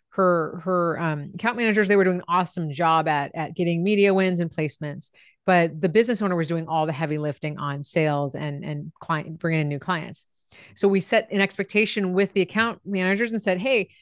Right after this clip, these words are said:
part of your job is client retention and, and getting new clients." And so when you are in meetings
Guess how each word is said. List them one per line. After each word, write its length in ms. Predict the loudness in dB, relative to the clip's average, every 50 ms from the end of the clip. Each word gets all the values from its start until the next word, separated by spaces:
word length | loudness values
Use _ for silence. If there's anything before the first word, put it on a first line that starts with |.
| _ _ -2
part 200 | 0 2 2 2
of 60 | 0
your 120 | -2 -4
job 300 | -4 -4 -2 -2 -2 -2 0
is 320 | 2 4 4 4 2 -2
client 280 | -4 -4 -2 -2 -2 -4
retention 580 | -6 -6 -6 -8 -8 -8 -14 -14 -14 -16 -18 _ _ _ _ _ _ 2
and, 360 | 4 6 6 6 6 4 4
and 200 | 2 2 4 4
getting 180 | 4 4 4
new 100 | 4 2
clients." 460 | 0 0 -4 -6 -4 -4 -6 -6 -6 -8
And 100 | -6 -2
so 160 | 0 0 0
when 220 | 2 0 0 0
you 140 | 0 2 2
are 140 | 2 0 0
in 220 | 0 -2 -2 -2
meetings 540 | -2 -2 -2 0 0 -2 -2 -4 -6 -8 -10